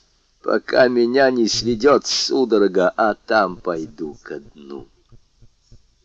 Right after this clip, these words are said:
И он поплыл дальше с силою и упорством отчаяния.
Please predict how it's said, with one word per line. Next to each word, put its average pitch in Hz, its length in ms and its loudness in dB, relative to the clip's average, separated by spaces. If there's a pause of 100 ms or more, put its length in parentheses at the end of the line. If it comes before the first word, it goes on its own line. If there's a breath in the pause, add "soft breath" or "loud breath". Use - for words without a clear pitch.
(400)
И 92 80 -2
он 104 160 4
поплыл 131 440 6
дальше 127 600 2
с - 40 -8
силою 170 720 0
и 127 140 -2
упорством 113 640 -4
отчаяния. 82 680 -8